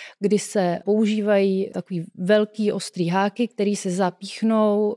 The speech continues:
do různých míst na těle, vlastně pod kůži. Nejčastější je, jsou záda. A ten člověk se vlastně potom vytáhne za ty háky do vzduchu, kde vlastně visí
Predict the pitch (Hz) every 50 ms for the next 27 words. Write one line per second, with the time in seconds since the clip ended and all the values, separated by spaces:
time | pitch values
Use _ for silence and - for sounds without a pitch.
0 | - - 185 175 175 196 190 185 180 180 170 170 - 190 170 175 180 185 202 196
1 | 190 - - 180 160 151 - - 175 170 170 - 233 233 233 233 247 254 233 185
2 | 170 - - 185 - - 185 170 - - _ - 185 185 202 180 214 247 254 262
3 | 254 - - - - - - - - - - - 185 180 185 180 - 202 - -
4 | - 196 180 - - 202 190 185 175 - - - 196 175 170 165 - - - -
5 | 185 165 175 165 165 165 160 180 196 254 302 - _ _ _ _ _ _ _ _
6 | _ 190 180 180 175 175 175 170 160 170 185 - 190 190 190 - - 214 214 214
7 | - 208 202 208 - 214 196 202 202 202 190 185 220 - - 247 226 233 226 220
8 | 226 233 233 226 233 240 240 - _ _ - - - - - - _ - 196 185
9 | 190 208 202 196 190 190 196 - - 208 175 175 202 196 185 185 185 _ - 214
10 | 202 190 190 185 190 196 - - 175 165 180 170 165 175 190 208 214 202 - -
11 | - 220 214 214 196 - - 196 202 196 196 180 190 196 185 185 - - 208 190
12 | 175 170 160 156 170 185 - _ 160 156 156 156 - - - 220 220 226 240 262